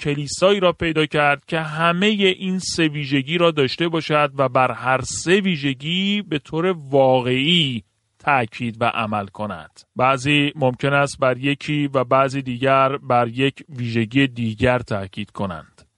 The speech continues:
اجازه دهید اکنون به هر یک از این ویژگی‌ها با دقت بیشتری توجه کنیم. اول اینکه کلیسا بایستی یک کلیسای منظم باشد.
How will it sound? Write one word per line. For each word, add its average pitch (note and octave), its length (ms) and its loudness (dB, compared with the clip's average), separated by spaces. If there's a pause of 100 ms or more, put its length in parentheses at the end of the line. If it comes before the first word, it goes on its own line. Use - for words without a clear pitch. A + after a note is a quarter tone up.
(100)
اجازه B3+ 320 0
دهید C4+ 260 0
اکنون A3 560 -4
به G3 140 2
هر G#3 260 0
یک A3 300 -6
از F3 180 -2
این G#3 120 -8
ویژگی‌ها F3 1040 0
با D#3 280 0
دقت D3+ 600 -2
بیشتری D#3+ 680 -4
توجه A2 460 -8
کنیم. F#2+ 320 -14 (460)
اول B3+ 300 2
اینکه A3 600 -2
کلیسا E3+ 440 2
بایستی E3+ 460 0
یک F#3 220 -2
کلیسای D#3+ 920 2
منظم A#2 640 0
باشد. D#2+ 400 -10